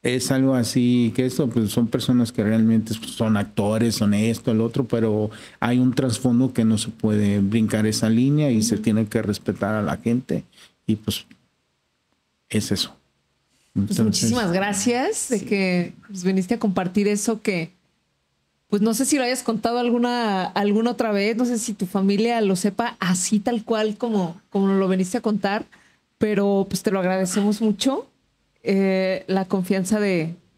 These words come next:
Speaker 2: pues, de venir. Ya ves que, pues, no, no, no encontrábamos como que pies y cabeza y, y ya ves que, pues, te va llevando
Speaker 1: Una cosa te
Speaker 2: una
Speaker 1: lleva a
Speaker 2: cosa,
Speaker 1: otra.
Speaker 2: ajá.
Speaker 1: Es una, una bola de nieve que va, va aprendiendo uno. Igual las mentiras.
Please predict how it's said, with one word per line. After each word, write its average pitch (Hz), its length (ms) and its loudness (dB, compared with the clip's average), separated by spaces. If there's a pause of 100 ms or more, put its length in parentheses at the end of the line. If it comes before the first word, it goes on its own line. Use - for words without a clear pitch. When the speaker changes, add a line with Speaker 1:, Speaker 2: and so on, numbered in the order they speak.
(280)
Speaker 2:
pues, 196 140 -2
de 220 80 2
venir. 220 220 2
Ya 269 120 4
ves 262 180 -2
que, 202 500 0
pues, - 140 -2
no, 190 460 2
no, 185 360 -4
no 185 120 0
encontrábamos 214 520 -2
como 185 300 0
que 175 260 -2 (360)
pies 202 240 0
y 214 40 0
cabeza 202 460 0
y, 185 260 0
y - 100 0
ya 185 140 2
ves 190 220 0
que, 180 340 -2 (540)
pues, - 340 -18 (420)
te 196 120 0
va 190 140 2
llevando 208 760 2 (400)
Speaker 1:
Una 190 260 2
cosa 165 320 0
te 214 140 -2
Speaker 2:
una - 20 -
Speaker 1:
lleva 135 280 4
a 127 40 2
Speaker 2:
cosa, 127 220 2
Speaker 1:
otra. 139 220 2
Speaker 2:
ajá. 147 160 2
Speaker 1:
Es - 120 -2
una, 160 300 2
una 127 240 4
bola 127 240 4
de 123 120 4
nieve 110 400 4
que 113 160 0
va, 107 200 2
va 110 200 2
aprendiendo 117 520 4
uno. 120 540 4 (320)
Igual 117 300 2
las 123 180 0
mentiras. 117 720 0